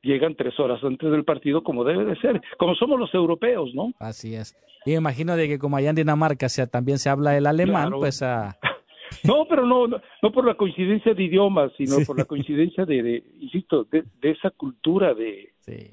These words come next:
Speaker 1: de, de, de responsabilidad y puntualidad en el trabajo, ¿no?
Speaker 2: Claro, claro.
Speaker 1: Ajá.
Speaker 2: <laughs> Oye, es antes de, pues, de irnos a la pausa, y yo creo de que ya también ya te, para que, para dejarte libre, este, Rafa,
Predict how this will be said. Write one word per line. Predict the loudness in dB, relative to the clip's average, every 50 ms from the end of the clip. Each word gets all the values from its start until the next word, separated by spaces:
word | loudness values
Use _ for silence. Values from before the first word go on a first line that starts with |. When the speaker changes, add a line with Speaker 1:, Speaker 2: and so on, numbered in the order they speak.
| _ -4
Speaker 1:
de, | -2 -2 -2 -2
de, | -2 -4 -4 -4 -2
de | 0 0 2
responsabilidad | 2 2 2 2 0 0 2 2 0 2 2 0 2 2 2 2 2 2
y | 2
puntualidad | 0 0 0 0 2 2 2 2 2 2 2 4 4
en | 2 2
el | 0 -2 0
trabajo, | 0 0 2 2 0 -2 -4 -6 -6 -4
¿no? | -2 -2 -2 -4 -4 _ _ _
Speaker 2:
Claro, | -8 -6 -6 -6 -6 -8 -8
claro. | -6 -4 -4 -2 -2 -2 -2
Speaker 1:
Ajá. | 0 0 2 2 4 4 2 2 0 -4 -10 -18 -18 -18 -2 2
Speaker 2:
<laughs> | 2 2 2 _ 0 0 0 -2 _ -6 -6 _ _ -10 -10 -10 -12 -18 -18 _ _ _ -10 -8 -2 2
Oye, | 4 4 6 6 4
es | 4 4
antes | 2 2 2 0 0 2
de, | 4 4 4 4 4 2 2 0 -2 -2
pues, | -2 -2 0
de | 2 2
irnos | 2 2 2 2
a | 2
la | 2 2 2
pausa, | 2 2 0 2 2 2 2
y | 2 2
yo | 0 0
creo | 0 0 0 2
de | 0 -2 -2
que | -2 -2 0
ya | 0 0 0
también | 0 0 0 0 0 0 0
ya | 0 -2 -2
te, | 0 0 -2 0 -2 -4 -6
para | -6 -8 -6 -8 -8
que, | -8 -8 -8 -8
para | -6 -8 -8 -8 -8
dejarte | -8 -8 -8 -8 -8 -8 -8 -8
libre, | -6 -6 -6 -4 -4 -2 -2
este, | -4 -6 -8 -8 -8 -8
Rafa, | -6 -8 -8 -6 -6 -8